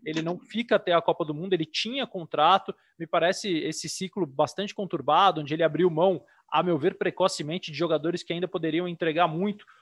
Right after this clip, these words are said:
como Hummels, como Boateng, especialmente o Thomas Müller, que é um cara que eu sou absolutamente fã em todos os aspectos.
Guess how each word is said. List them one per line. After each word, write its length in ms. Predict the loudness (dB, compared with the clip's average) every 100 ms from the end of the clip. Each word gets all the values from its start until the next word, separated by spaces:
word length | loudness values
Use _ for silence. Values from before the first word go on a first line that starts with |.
| _
como 280 | -6 -4 0
Hummels, 520 | 2 4 2 2 -2 -16 _
como 200 | _ -10
Boateng, 600 | 0 0 2 0 -2 -2
especialmente 800 | -4 -4 0 2 4 2 0 -4
o 20 |
Thomas 300 | -2 0 0
Müller, 340 | 0 0 0 0
que 60 |
é 40 | -2
um 60 | 0
cara 160 | 0
que 80 | 0
eu 40 | -2
sou 140 | 0
absolutamente 600 | 0 -2 -2 -4 -6 -8
fã 200 | -4 -4
em 100 | -4
todos 260 | 0 -2 0
os 120 | 0
aspectos. 760 | 0 0 0 0 -2 -12 -20